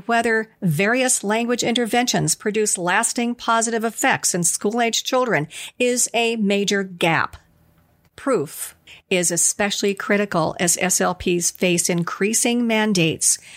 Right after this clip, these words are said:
to demonstrate their effectiveness," end quote.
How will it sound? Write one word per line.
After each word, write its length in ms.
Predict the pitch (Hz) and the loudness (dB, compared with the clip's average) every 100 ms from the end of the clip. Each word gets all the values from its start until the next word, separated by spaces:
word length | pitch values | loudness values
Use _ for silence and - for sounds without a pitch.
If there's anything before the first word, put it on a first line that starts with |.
| - | -8
to 160 | - 175 | -2 0
demonstrate 720 | 160 185 196 196 196 190 190 | 2 2 2 0 0 0 -2
their 460 | 196 170 180 175 180 | -2 0 2 2 0
effectiveness," 1120 | - 175 - 180 170 175 156 160 - - - - - _ _ _ _ - | 0 -2 0 0 2 0 0 -2 -2 0 0 -4 -12 _ _ _ _ -4
end 240 | 170 160 | -2 -2
quote. 420 | - - - - | -4 -6 -4 -6